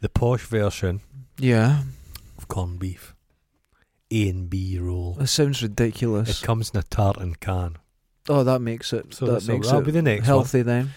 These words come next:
Speaker 2: Okay.
Speaker 1: I'll get that. We'll
Speaker 2: That's
Speaker 1: get some
Speaker 2: disgusting.
Speaker 1: crackers.
Speaker 2: Oh, hold on.
Speaker 1: Maybe
Speaker 2: Your
Speaker 1: some oat,
Speaker 2: Highness.
Speaker 1: some oat cakes.
Speaker 2: Oh,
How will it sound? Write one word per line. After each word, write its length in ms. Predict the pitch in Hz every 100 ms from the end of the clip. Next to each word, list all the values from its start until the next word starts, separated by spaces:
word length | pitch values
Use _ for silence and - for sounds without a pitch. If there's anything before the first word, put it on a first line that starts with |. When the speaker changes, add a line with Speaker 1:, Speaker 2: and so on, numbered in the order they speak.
| -
Speaker 2:
Okay. 300 | 123 - 135
Speaker 1:
I'll 60 |
get 200 | 127 131
that. 180 | 101 104
We'll 120 | 104
Speaker 2:
That's 180 | 101 113
Speaker 1:
get 20 |
some 140 | 95 113
Speaker 2:
disgusting. 420 | 107 110 131 135
Speaker 1:
crackers. 340 | - 101 110 - - - - - -
Speaker 2:
Oh, 280 | 143 143
hold 340 | 135 151 151 123
on. 260 | 101 98 110
Speaker 1:
Maybe 160 | 127 127
Speaker 2:
Your 120 | 117
Speaker 1:
some 120 | 123
oat, 20 |
Speaker 2:
Highness. 380 | 127 127 120 123 -
Speaker 1:
some 160 | 131
oat 260 | 123 131 -
cakes. 540 | - 110 110 - - -
Speaker 2:
Oh, 60 | -